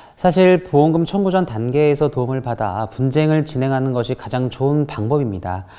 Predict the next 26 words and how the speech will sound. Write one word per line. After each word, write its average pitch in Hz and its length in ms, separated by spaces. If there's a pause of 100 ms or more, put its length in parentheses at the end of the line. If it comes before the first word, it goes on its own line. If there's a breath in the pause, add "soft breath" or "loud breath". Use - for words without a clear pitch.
(220 loud breath)
보험회사의 165 480
경우 151 360
위 135 140
논란 113 400
사례에 135 260
있어 113 240
현장 165 360
심사를 139 440
통해 107 520 (320 loud breath)
보험금 156 320
지급을 135 320
거절하는 117 440
것이 107 240
관행인데요. 110 680 (260 loud breath)
만약 165 500 (220 loud breath)
이러한 160 340
과정이 139 480
진행된 143 400
경우에는 127 460
그 131 100
결과를 113 440
뒤집는 127 480
데 120 100
있어 107 500 (300 loud breath)
많은 160 320
비용과 156 680